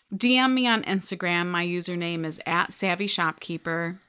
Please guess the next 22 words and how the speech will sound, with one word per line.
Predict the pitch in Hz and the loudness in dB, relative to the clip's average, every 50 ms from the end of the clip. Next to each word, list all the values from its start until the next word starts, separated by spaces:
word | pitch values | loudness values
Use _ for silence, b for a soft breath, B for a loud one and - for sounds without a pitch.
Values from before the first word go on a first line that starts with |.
| - | -8
That's | 196 185 190 180 180 180 - - - | -2 2 2 2 2 2 -2 -4 -4
at | - 180 175 180 190 208 - - - | 0 2 4 4 4 2 0 -2 -2
Savvy | - - - 190 180 180 180 190 202 | -2 0 2 2 2 2 0 0 0
Shopkeeper, | - - 185 175 170 - - - 185 170 - - 175 180 | 0 2 2 2 2 0 -4 -6 -6 -6 -4 -4 -4 -4
two | 175 - - 196 214 | -4 -4 -4 -2 -2
V's. | 214 208 180 170 175 220 247 - - - - _ _ _ - | -2 -2 -2 -2 -2 -4 -4 -6 -6 -6 -8 _ _ _ -8
You | - 214 214 226 208 | -4 -2 0 0 -2
probably | 208 - - - 247 220 247 262 320 302 254 254 240 226 | -4 -6 -4 2 4 4 4 4 2 0 0 0 0 0
just | 208 240 254 - - | 2 2 0 0 0
heard | - 220 202 196 196 196 196 185 - - | 0 2 2 4 4 2 0 -2 -4 -6
the | 185 185 190 185 | -2 0 0 0
water | 180 180 180 175 180 185 190 190 180 | 2 2 4 6 6 6 6 4 2
running | 170 175 175 175 175 170 170 170 - | 2 0 0 0 0 -2 -2 -2 -4
in | - 175 175 | -4 -4 -2
my | 175 170 170 | -2 -2 -2
refrigerator | 170 170 165 160 - 185 185 175 - 170 160 160 160 175 160 | -2 -4 -6 -6 -6 -6 -6 -6 -4 -4 -4 -4 -4 -4 -6
in | 143 - 165 170 170 | -6 -6 -6 -4 -4
the | 165 | -4
background. | 151 170 139 147 - - - - - - 62 - - - - | -4 -4 -4 -4 -6 -6 -4 -4 -4 -4 -4 -8 -10 -10 -6
Sorry | - 175 180 - - - | -2 -2 0 0 -2 -4
about | - - 143 143 - - | -4 -6 -6 -8 -6 -6
that. | - - - - - | -4 -4 -4 -4 -8